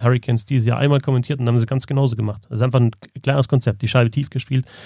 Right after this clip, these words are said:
äh, dann wirklich gut vorgecheckt, also wirklich mit Tempo, auch mit, mit Härte, Puck geholt und dann sind halt die Räume offen, die sonst nicht offen sind, wenn du mit Puckbesitz reinkommst und der Gegner steht halt mit vier oder fünf Mann an der blauen Linie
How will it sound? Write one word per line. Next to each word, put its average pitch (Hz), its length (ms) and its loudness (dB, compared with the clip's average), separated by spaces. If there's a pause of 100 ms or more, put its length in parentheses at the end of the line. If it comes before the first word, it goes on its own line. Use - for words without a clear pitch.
(320)
äh, 117 380 4
dann 117 200 2
wirklich 123 240 -2
gut 160 240 4
vorgecheckt, 135 500 0
also 120 180 2
wirklich 135 220 0
mit 123 160 -2
Tempo, 120 300 -2
auch 117 200 -2
mit, 120 240 -2
mit 120 200 -2
Härte, 127 300 0 (460)
Puck 147 160 -6
geholt 139 380 2
und 135 160 -2
dann 131 340 2
sind 147 180 0
halt 127 140 0
die 127 60 -2
Räume 139 260 0
offen, 156 180 0
die 127 120 4
sonst 156 280 0
nicht 185 300 2
offen 147 280 0
sind, 156 260 2
wenn 143 100 0
du 139 80 0
mit 139 140 0 (180)
Puckbesitz 139 460 0
reinkommst 156 420 0
und 147 80 0
der 131 80 0
Gegner 139 240 0
steht 175 180 0
halt 123 120 2
mit 113 120 -2
vier 143 200 0
oder 123 80 0
fünf 131 260 0
Mann 135 220 2
an 135 80 2
der 120 80 0
blauen 120 240 0
Linie 127 320 0